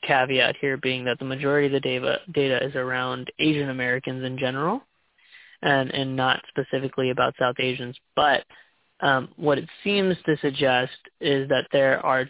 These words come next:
different types of problems that are faced by, like, in regards to mental illness, um, by those that are first generation versus those that are second generation. Um, I actually haven't seen much about third generation and onwards.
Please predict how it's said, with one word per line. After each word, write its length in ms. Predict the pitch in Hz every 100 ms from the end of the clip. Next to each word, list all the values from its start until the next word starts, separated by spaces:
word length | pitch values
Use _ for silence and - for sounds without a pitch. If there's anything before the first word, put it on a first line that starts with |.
| _
different 380 | 202 185 175 156
types 260 | 151 143 147
of 120 | 135
problems 580 | - 135 131 135 139 160
that 140 | 143
are 120 | 135 139
faced 240 | 123 113 160 - - -
by, 240 | 147 -
like, 180 | 147 143
in 120 | 139
regards 340 | 135 131 131 -
to 60 | 139
mental 280 | 127 135
illness, 340 | 131 131 123 - - - _ _ _ _
um, 460 | - 139 127 123 156 _ _ _ _ _ _ 143
by 180 | 143 139
those 300 | 143 143 139
that 100 | 135
are 120 | 127
first 260 | - 135 -
generation 640 | 135 127 120 120 - -
versus 320 | 127 120 131 139
those 200 | 131 135
that 100 | -
are 100 | -
second 280 | - - -
generation. 720 | 139 135 - - - - 156 - - - _ _
Um, 240 | 151 135 117
I 140 | 165
actually 680 | 202 262 - 190 170 156 - - - -
haven't 380 | 196 214 151 143 165
seen 180 | 147
much 280 | 143 123 -
about 340 | 135 135 123 -
third 220 | 147 143
generation 520 | 143 131 131 131 135
and 120 | 123
onwards. 600 | - 131 143 135 - -